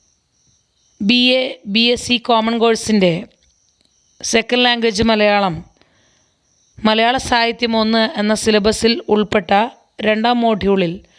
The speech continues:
ഉൾപ്പെട്ട നാടൻ പാട്ട് എന്തു തൻ്റെ തീണ്ടലാണ് എന്ന നാടൻ പാട്ടിൻ്റെ രണ്ടാമത്തെ ഭാഗമാണിന്ന് നമ്മൾ പഠിക്കാൻ പോകുന്നത്. ക്ലാസ്സിലേക്ക് എല്ലാവർക്കും സ്വാഗതം.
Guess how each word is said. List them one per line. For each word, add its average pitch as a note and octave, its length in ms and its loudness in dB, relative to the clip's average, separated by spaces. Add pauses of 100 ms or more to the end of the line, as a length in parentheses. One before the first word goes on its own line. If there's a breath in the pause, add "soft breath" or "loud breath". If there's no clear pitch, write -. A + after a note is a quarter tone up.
(640 soft breath)
ഉൾപ്പെട്ട A3 320 0 (180)
നാടൻ A#3 320 0 (100)
പാട്ട് G3 320 0 (240)
എന്തു A3 240 -2
തൻ്റെ A3+ 180 0 (100)
തീണ്ടലാണ് G#3 600 0 (840 soft breath)
എന്ന G#3+ 300 4
നാടൻ G#3+ 340 0
പാട്ടിൻ്റെ G#3 440 0 (1400)
രണ്ടാമത്തെ A3+ 480 -2 (100)
ഭാഗമാണിന്ന് G#3 640 -2
നമ്മൾ G3 260 0
പഠിക്കാൻ G3+ 480 -2
പോകുന്നത്. G3 400 0 (540 soft breath)
ക്ലാസ്സിലേക്ക് G3+ 680 0 (160)
എല്ലാവർക്കും G#3 640 2
സ്വാഗതം. F#3+ 420 -2